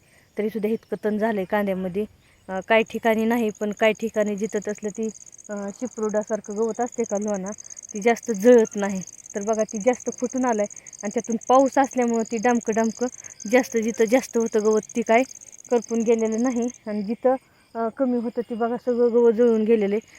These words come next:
आणि त्यातून आपले कांदेसुद्धा पावसामध्ये असं म्हणजे खराब झाले बरं का. अं, बघा, सगळे पिवळे कांदे पडलेले आहेत. तरी आपण एक डोस दिलेला आहे तसाच पाऊस उघडल्यावर आणि त्यातून काय होते माहिती का,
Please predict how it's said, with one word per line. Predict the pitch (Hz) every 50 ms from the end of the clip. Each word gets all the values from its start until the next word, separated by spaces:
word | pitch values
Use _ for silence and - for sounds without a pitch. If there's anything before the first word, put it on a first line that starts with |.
| - _ -
आणि | 208 -
त्यातून | 240 233 - 226 233
आपले | 226 - - 233
कांदेसुद्धा | 220 - 254 247 240 214 220 - 214 220 214 -
पावसामध्ये | - 240 233 214 - 226 214 208 208 202 208
असं | 214 220 208 - 214
म्हणजे | 214 214 196 214 233 - - - - - - - -
खराब | - 247 254 233
झाले | 208 208 262 240 240
बरं | 226 220 226 202 -
का. | 196 202 208 - - - - - - - - - - - - - - - - - - -
अं, | 208 202 196 196 196 196 190 190 190 190 196
बघा, | 190 220 220 214
सगळे | 208 - 240 214 240
पिवळे | 226 - - 262 247 240 233 226
कांदे | 220 240 233 226 208
पडलेले | 196 - 214 208 202 185 185 190
आहेत. | 208 - - - - - - -
तरी | 214 220
आपण | 220 220 214 - 220
एक | 214 214
डोस | 208 196 190 226 240 254 220
दिलेला | 190 226 220 214 208 196 196
आहे | 190 - -
तसाच | 202 - 202 180 - -
पाऊस | - 226 214 208 - -
उघडल्यावर | 220 202 208 190 190 185 185 185 208 226 - - - - - - - -
आणि | 185 208 -
त्यातून | - 233 233 - - 233 233
काय | - - 240
होते | 247 240 233 - 226
माहिती | 214 220 247 240 - - 185
का, | 185 185